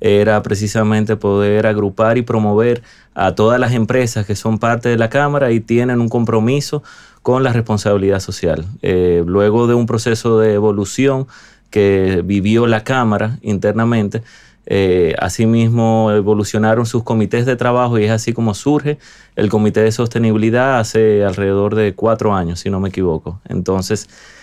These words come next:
eh, Luis José llega al Comité de Sostenibilidad como una evolución de ese Comité de Responsabilidad Social, ya que la empresa en la que laboraba era parte del Comité de Responsabilidad Social y cuando se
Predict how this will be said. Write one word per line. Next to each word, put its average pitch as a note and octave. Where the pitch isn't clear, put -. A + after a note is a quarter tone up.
eh, G#2
Luis A2+
José B2
llega C#3+
al G#2
Comité A2
de A2+
Sostenibilidad A#2+
como A#2
una A#2+
evolución B2+
de A2+
ese A2+
Comité A#2+
de A2+
Responsabilidad G#2+
Social, A#2+
ya G#2
que G#2+
la G2+
empresa G#2+
en G#2+
la G#2
que G#2+
laboraba G#2+
era A2+
parte A#2+
del F#2+
Comité F#2+
de G#2
Responsabilidad G#2
Social B2
y G#2+
cuando G2
se F#2+